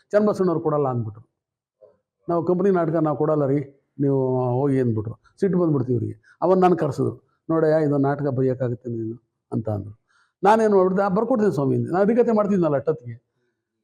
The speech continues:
ಹರಿಕತೆ ಎಲ್ಲ ನೆನಪಿತ್ತು, ಕೂತ್ಕೊಂಡೆ ನಾಟಕ ಬರೆದ್ಬಿಟ್ಟೆ. ಈಗ ನನ್ನ ನಾಟಕ ಪ್ರಿಂಟ್ ಇದೆ ಅದು, ಇದನ್ನ ಪುಸ್ತಕನೇ ಆಗಿದೆ ಅದು, ಯಡಿಯೂರು ಸಿದ್ಧಲಿಂಗೇಶ್ವರ ವೈಭವ ಅಂತ. ಅವ್ರು ಸಿದ್ಧಲಿಂಗೇಶ್ವರ ಮಹಾತ್ಮೆ ಅಂತ ಆಡ್ತಿದ್ರು, ಇದು ಯಡಿಯೂರು ಸಿದ್ಧಲಿಂಗೇಶ್ವರ ವೈಭವ ಅಂತ ಮಾಡಿದ್ವಿ ನಾವು. ಮಾಡಿ ಅದು ನಾಟಕ ಒಂದಷ್ಟು ದಿವಸ ಆಯ್ತು,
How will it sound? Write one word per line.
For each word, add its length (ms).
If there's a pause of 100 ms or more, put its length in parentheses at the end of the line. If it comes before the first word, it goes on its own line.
(560)
ಹರಿಕತೆ 300
ಎಲ್ಲ 160
ನೆನಪಿತ್ತು, 680 (220)
ಕೂತ್ಕೊಂಡೆ 420
ನಾಟಕ 200
ಬರೆದ್ಬಿಟ್ಟೆ. 540 (880)
ಈಗ 100
ನನ್ನ 160
ನಾಟಕ 200
ಪ್ರಿಂಟ್ 280
ಇದೆ 140
ಅದು, 140
ಇದನ್ನ 200
ಪುಸ್ತಕನೇ 400
ಆಗಿದೆ 300
ಅದು, 140
ಯಡಿಯೂರು 420
ಸಿದ್ಧಲಿಂಗೇಶ್ವರ 520
ವೈಭವ 320
ಅಂತ. 160 (400)
ಅವ್ರು 160
ಸಿದ್ಧಲಿಂಗೇಶ್ವರ 460
ಮಹಾತ್ಮೆ 360
ಅಂತ 120
ಆಡ್ತಿದ್ರು, 520 (240)
ಇದು 100
ಯಡಿಯೂರು 280
ಸಿದ್ಧಲಿಂಗೇಶ್ವರ 540
ವೈಭವ 340
ಅಂತ 160
ಮಾಡಿದ್ವಿ 380
ನಾವು. 180 (600)
ಮಾಡಿ 180
ಅದು 200
ನಾಟಕ 280
ಒಂದಷ್ಟು 280
ದಿವಸ 180
ಆಯ್ತು, 380